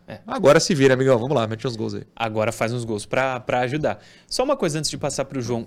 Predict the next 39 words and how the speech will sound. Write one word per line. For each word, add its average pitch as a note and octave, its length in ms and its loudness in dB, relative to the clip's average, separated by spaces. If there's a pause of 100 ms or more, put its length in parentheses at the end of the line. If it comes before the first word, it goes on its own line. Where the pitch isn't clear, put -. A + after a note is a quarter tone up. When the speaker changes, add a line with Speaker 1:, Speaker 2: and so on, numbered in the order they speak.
(140)
Speaker 1:
são F3+ 220 -2
quatro F3 280 -2
centroavantes, D3+ 580 -4
é A#2 40 -2
verdade, A2 540 -4 (680)
mas B3 220 -6
tem G3 260 0
um, F3+ 240 0 (280)
com F#3 160 -4
todo F3 240 0
respeito, B2 560 -2
não A#2 80 -8
tenho D3 180 -8
nada C#3+ 180 -4
contra A2 360 -10
ele, G2+ 80 -6
o A2+ 40 -8
Mezenga, B2 480 -6 (800)
é, C#3+ 100 -6 (200)
a E3 100 -4
gente G3+ 220 -2
nem C4 180 -4
conta G3 460 0
direito, A2+ 440 -4
né? G#2 180 -8 (180)
Ele A3+ 180 -2
não C#4+ 80 -4
é F#3 60 2
uma C3 180 -2
opção D3+ 720 -2
mesmo, G#2 500 -4 (300)
a A3+ 80 -4
menos A#3 320 0
que D#4+ 100 -6
os G3+ 120 -4
outros F#3+ 520 -2 (240)
dois, B2 400 -2
David, G#2+ 600 -2
Marcos, G2+ 640 -4